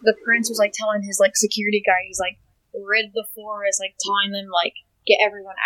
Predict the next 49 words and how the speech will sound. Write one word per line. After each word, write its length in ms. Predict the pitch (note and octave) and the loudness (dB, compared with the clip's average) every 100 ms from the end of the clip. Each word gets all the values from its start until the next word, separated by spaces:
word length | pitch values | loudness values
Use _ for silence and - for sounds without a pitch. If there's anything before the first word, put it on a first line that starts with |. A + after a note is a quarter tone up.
| F3+ | 2
out 80 | F#3+ | 0
of 80 | G#3+ | -4
there." 320 | A3+ A#3 A#3 _ _ _ _ _ _ - G3+ F#3+ | -2 -2 -4 _ _ _ _ _ _ -20 -20 _
What 300 | G#3+ B3+ - | 4 4 2
was 240 | B3 A#3 | -6 -8
the 100 | A3+ G#3 | -8 -12
reason 520 | G#3 G#3+ G3 F#3 C4 - | -12 -8 -6 -6 -4 -2
of 200 | F3 F3 | -2 -4
that? 200 | - - - | -6 -6 -2
I 60 | G3 G#3+ | -2 -2
don't, 160 | G#3+ | -2
like, 240 | A#3 A3 A3 | 0 0 -2
remember, 680 | G3+ G3 F#3+ F#3 F#3 F3+ F3+ - | -4 -4 -4 2 2 2 -2 -10
'cause, 140 | G3 | -2
like, 140 | F3 E3+ | -2 2
Alex 320 | F3 E3 - | 2 0 -2
had 120 | E3+ - | -6 -4
fun 180 | F3 - | -4 -2
checking 360 | - - - - | 0 -2 0 -2
out, 220 | - - - - - _ - | -2 -4 -6 -14 -14 _ 4
but 280 | F3 A2+ - _ - | 6 6 0 _ -10
'cause 300 | - - - | -8 -4 -2
he 60 | G#3+ | 2
was 80 | G#3+ | 2
like, 100 | G#3 | 2
"Make 160 | G#3+ | 2
sure 140 | A#3 G3 | 4 4
everyone's 340 | G3 G3 - - | 2 -4 -8 -2
gone 220 | G3+ F#3+ | 0 4
out 160 | E3+ F3+ | 4 4
of 60 | F3+ | 4
there," 120 | F3 | 2
and 120 | F#3+ | 4
that's 180 | G3 - | 0 0
why 120 | G3+ | -8
when 100 | G3 | -2
they're 200 | F#3+ G3 | -2 4
walking 260 | F#3+ F3+ G3 | 4 4 -2
towards 260 | F#3+ F#3 F3+ | -2 -2 2
Wesley, 360 | F#3 F3+ G3 F3+ F3+ | 2 2 0 -2 -2
like, 80 | F3+ G3+ | 0 0
everyone 260 | F#3 F3+ | 0 -6
else 160 | F3+ - | -8 -4
is 40 | |
walking 280 | F3+ E3+ F3 | -4 -4 -6
in 60 | E3 | -10
the 80 | - | -2
opposite 340 | G2+ - - | -2 2 2
direction. 640 | - G2 G2 - B3 B3 | 2 0 2 2 2 2